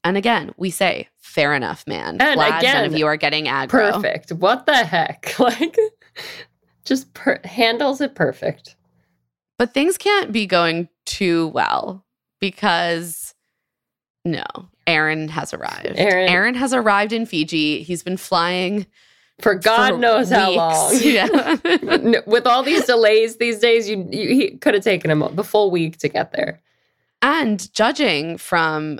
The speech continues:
Speaker 1: um, how we see him, he's brought no luggage.
Speaker 2: Nope.
Speaker 1: He has no room at the hotel. He's just shown up in his, like,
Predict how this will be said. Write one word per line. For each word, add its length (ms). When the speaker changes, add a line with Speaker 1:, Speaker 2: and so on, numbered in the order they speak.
Speaker 1:
um, 500
how 160
we 100
see 240
him, 300
he's 360
brought 300
no 200
luggage. 920
Speaker 2:
Nope. 320
Speaker 1:
He 180
has 260
no 240
room 260
at 80
the 120
hotel. 440
He's 200
just 140
shown 360
up 340
in 200
his, 360
like, 380